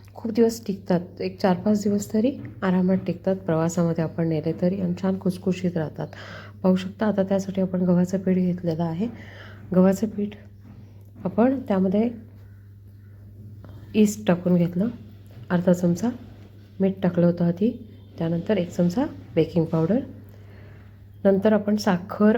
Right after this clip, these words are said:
आणि, अ, दूध देखील वापरणार आहोत. तूप टाकतोय आत्ता आपण. असं केल्याने आपल्या पराठ्याला छान टेक्स्चर येतं आणि तो छान टिकाऊ होतो.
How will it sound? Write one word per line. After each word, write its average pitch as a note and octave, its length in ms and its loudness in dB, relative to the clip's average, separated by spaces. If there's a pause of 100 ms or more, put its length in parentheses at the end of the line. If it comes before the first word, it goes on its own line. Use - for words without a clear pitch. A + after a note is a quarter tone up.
(100)
आणि, G#3 320 0 (640)
अ, F3+ 200 4
दूध F#3 240 4
देखील F#3+ 480 2
वापरणार E3+ 480 0
आहोत. E3 260 0 (680)
तूप G3+ 220 -2
टाकतोय F#3 300 2
आत्ता F3 260 0
आपण. F#3+ 300 -2 (520)
असं F#3+ 180 -2
केल्याने G#3+ 400 2
आपल्या G3 320 0
पराठ्याला F#3 540 2 (180)
छान A3 160 4
टेक्स्चर G#3 540 2
येतं F#3+ 300 2
आणि F#3+ 180 0
तो F#3+ 140 -2
छान G3+ 260 -2 (540)
टिकाऊ F3+ 380 6
होतो. D#3+ 380 -2